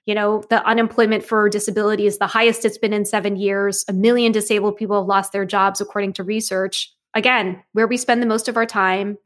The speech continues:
where we create our social networks, and where we feel like we're adding value to society, we've stripped that away from so many disabled people to feel like they're contributing,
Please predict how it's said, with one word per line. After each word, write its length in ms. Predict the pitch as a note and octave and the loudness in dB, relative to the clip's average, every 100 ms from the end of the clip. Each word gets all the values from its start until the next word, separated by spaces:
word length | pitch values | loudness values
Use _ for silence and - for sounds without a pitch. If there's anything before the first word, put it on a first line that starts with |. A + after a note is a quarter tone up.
| _ _ _ - | _ _ _ -2
where 220 | G#3+ A3+ | 2 2
we 160 | A#3 A3+ | 0 -2
create 320 | - A3 G3+ | 2 2 4
our 80 | G#3 | 0
social 320 | A3+ A#3 A3+ | 0 0 0
networks, 680 | G#3 - G3 F#3+ F#3+ - - _ - | 0 0 -2 -2 -4 -10 -12 _ -6
and 140 | G#3+ | -2
where 100 | A3 | 0
we 140 | A3+ A3 | 0 -2
feel 160 | A3+ | 0
like 160 | A3 G#3+ | -2 -2
we're 80 | G3+ | -2
adding 260 | G3+ G#3 | 0 0
value 240 | F#3+ G3 G3+ | 0 0 0
to 80 | |
society, 880 | G3 G3 - A3+ D4+ A3+ G3+ G3 G3 _ _ _ | -4 -6 -2 0 0 0 -2 -4 -8 _ _ _
we've 160 | A#3 A3 | -2 -2
stripped 400 | - - C4 B3 | -2 -2 -2 0
that 160 | A3 G#3+ | 2 2
away 240 | G#3 G3+ | 0 -2
from 220 | G3 G3+ | -2 -4
so 260 | - A3 A3 | -2 0 2
many 240 | A3+ A3 | 2 2
disabled 540 | G#3 G3 G3+ G3+ A#3+ B3 | 0 -2 0 0 -2 -2
people 580 | C#4+ D4 E4 F4 F4 - | -2 0 2 2 -2 -8
to 100 | A3+ | -8
feel 320 | - C#4+ D4 | 0 2 4
like 200 | A#3+ G#3 | 2 2
they're 120 | G3+ | -2
contributing, 800 | G3+ F#3+ - C4 B3+ F#3 F#3 F#3 | -2 -4 -2 -2 0 0 -2 -6